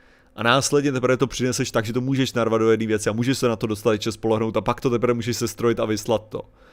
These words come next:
Jo, ale že to není o tom, jakože, že by to měl nějaký exotický pohon, který nikdy předtím neexistoval, nebo prostě, že, že prostě ta kamera sama o tom, ten snímač sám o sobě prostě nemohl existovat. Je to menší verze toho, co jsme měli, že jo.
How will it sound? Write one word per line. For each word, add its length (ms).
Jo, 160
ale 160
že 100
to 80
není 160
o 100
tom, 140
jakože, 440
že 140
by 80
to 100
měl 240
nějaký 420
exotický 600
pohon, 380
který 280
nikdy 220
předtím 340
neexistoval, 600
nebo 180
prostě, 240
že, 260
že 160
prostě 300
ta 140
kamera 440
sama 240
o 100
tom, 200
ten 140
snímač 420
sám 220
o 100
sobě 340
prostě 280
nemohl 300
existovat. 460
Je 60
to 160
menší 480
verze 280
toho, 220
co 100
jsme 180
měli, 400
že 120
jo. 100